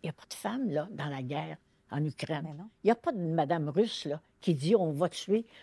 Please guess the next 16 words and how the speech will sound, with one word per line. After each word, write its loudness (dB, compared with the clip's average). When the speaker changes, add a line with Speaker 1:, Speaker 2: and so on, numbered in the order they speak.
Speaker 1:
on 2
va 4
bombarder 4
un 2
hôpital 2
pour -2
enfants. » -4
Il 2
y 6
a 2
pas 4
une 6
femme 0
qui 0
ferait 0
ça. -6